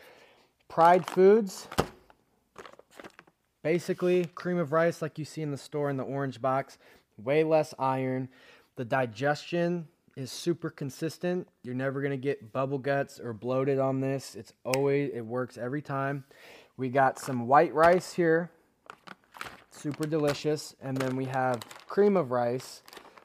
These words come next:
This one's unflavored. You can put it in, if you're in an off season, it works great because it's broken down. You can get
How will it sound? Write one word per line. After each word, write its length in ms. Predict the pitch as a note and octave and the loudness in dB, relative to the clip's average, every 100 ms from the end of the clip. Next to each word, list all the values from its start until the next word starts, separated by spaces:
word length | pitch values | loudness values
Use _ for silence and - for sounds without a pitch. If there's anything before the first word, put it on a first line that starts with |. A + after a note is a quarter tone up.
| _ | _
This 240 | C3+ E3+ - | -4 -2 0
one's 220 | F#3 E3 D3+ | 0 0 0
unflavored. 760 | D#3+ D#3 D3 D3+ D#3+ E3+ D#3 | 0 -2 0 0 2 0 -2
You 80 | C#3 | -4
can 160 | - B2 | -10 -10
put 220 | D#3 C#3 | -6 -4
it 120 | C3+ | -4
in, 400 | B2+ A#2+ A#2 G#2 _ _ _ _ - | -6 -4 -6 -8 _ _ _ _ -14
if 140 | B2+ C#3 | -10 -2
you're 100 | C#3+ | 0
in 60 | |
an 100 | C3+ | 0
off 300 | B2 C3 D3 | 2 2 2
season, 440 | - F3 D#3+ F3 D#3+ | 0 -4 -2 -2 0
it 120 | B2+ | -2
works 300 | B2+ B2 A2+ | -2 -4 -8
great 500 | G#2 A#2+ C3+ D#3 - | -8 -2 0 0 -4
because 320 | A#2+ - A#2+ | -14 -12 -10
it's 140 | A2 - | -12 -8
broken 400 | B2+ B2+ B2+ A2+ | -6 -6 -6 -6
down. 420 | A#2+ C3+ D#3 E3 - - _ | -4 -2 -4 -6 -14 -20 _
You 100 | A2+ | -18
can 180 | - B2+ | -10 -4
get 280 | B2+ B2 | 0 -2